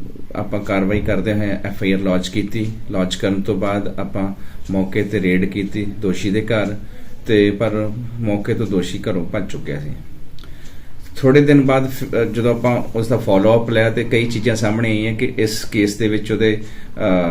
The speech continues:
ਅ, ਛੋਟਾ ਬ੍ਰਦਰ ਤੇ ਉਹਦੀ ਮਾਤਾ ਵੀ ਸ਼-, ਮ-, ਮਤਲਬ ਸ਼ਾਮਲ ਹਨ।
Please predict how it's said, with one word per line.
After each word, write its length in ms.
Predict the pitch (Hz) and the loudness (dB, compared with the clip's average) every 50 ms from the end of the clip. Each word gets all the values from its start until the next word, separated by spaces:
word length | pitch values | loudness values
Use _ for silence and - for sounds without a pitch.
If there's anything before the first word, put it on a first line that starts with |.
| 82 82 - | 0 -2 -2
ਅ, 20 | |
ਛੋਟਾ 340 | - - 113 95 95 - 107 | -2 -2 0 0 2 2 0
ਬ੍ਰਦਰ 400 | 104 101 110 107 107 117 110 107 | 0 2 2 0 2 0 0 -2
ਤੇ 120 | 104 107 104 | -2 -4 -4
ਉਹਦੀ 440 | - 107 107 98 104 104 101 101 | -2 -2 0 0 0 0 0 0
ਮਾਤਾ 380 | 95 95 90 82 92 - 101 92 | 2 0 0 0 0 0 0 0
ਵੀ 180 | 92 95 95 92 | 2 2 0 0
ਸ਼-, 140 | - - - - - - - - - | -2 -4 -6 -6 -6 -6 -6 -4 -2
ਮ-, 280 | 107 98 92 85 - - - | -2 0 0 0 -2 -2 -4
ਮਤਲਬ 200 | - 92 90 90 | -2 -2 0 0
ਸ਼ਾਮਲ 400 | 95 - - 101 82 80 76 71 | 0 0 -2 -2 -2 -2 -2 -4
ਹਨ। 240 | 65 64 65 - - | -4 -4 -6 -6 -6